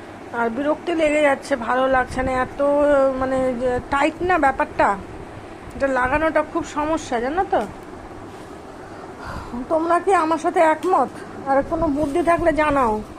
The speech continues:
যে এইগুলো লাগানোর আরও অন্য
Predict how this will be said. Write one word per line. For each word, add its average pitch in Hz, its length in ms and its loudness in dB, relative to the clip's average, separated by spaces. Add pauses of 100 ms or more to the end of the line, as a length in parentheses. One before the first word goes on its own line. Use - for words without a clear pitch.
(580)
যে 254 80 6 (100)
এইগুলো 294 260 6 (200)
লাগানোর 294 580 4 (120)
আরও 277 260 6 (440)
অন্য 277 260 2